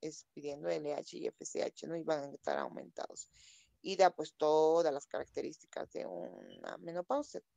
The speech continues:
lo que dicen bochornos, eh, cefaleas, cambios de humor, así, ¿no? Lo otro es importante, el reemplazo hormonal,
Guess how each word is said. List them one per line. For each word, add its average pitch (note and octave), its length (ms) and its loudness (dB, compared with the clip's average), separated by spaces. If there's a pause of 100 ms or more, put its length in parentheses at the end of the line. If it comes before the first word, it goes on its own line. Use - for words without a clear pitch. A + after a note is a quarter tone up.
(120)
lo - 100 -6
que D#3+ 100 -6
dicen D3 280 -8
bochornos, D#3+ 800 0 (580)
eh, E3 580 0 (520)
cefaleas, D#3 960 2
cambios D3+ 360 0
de D3 80 -10
humor, - 380 -4
así, - 220 -18
¿no? - 100 -16 (560)
Lo A3 280 8
otro A3+ 260 4
es G3+ 140 -2
importante, G#3 560 -2
el D#3+ 80 -4
reemplazo E3+ 500 -2
hormonal, E3 580 -6